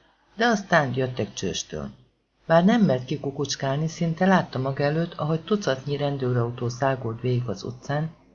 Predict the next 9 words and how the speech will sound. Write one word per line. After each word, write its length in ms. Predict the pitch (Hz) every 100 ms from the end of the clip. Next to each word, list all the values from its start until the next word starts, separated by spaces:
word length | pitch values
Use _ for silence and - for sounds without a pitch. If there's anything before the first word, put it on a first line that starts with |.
| _ -
és 160 | 139
kumjaik 500 | - 214 202 156 143
hangosan 560 | - 165 139 123 120 120
csikorognak, 640 | - 127 139 139 151 175 - - - -
ahogy 280 | - 147 151
az 120 | 135 -
éles 360 | 202 185 -
kanyaroknál 600 | - 147 131 127 120 107
kifarolnak. 800 | 104 104 - 92 82 71 - -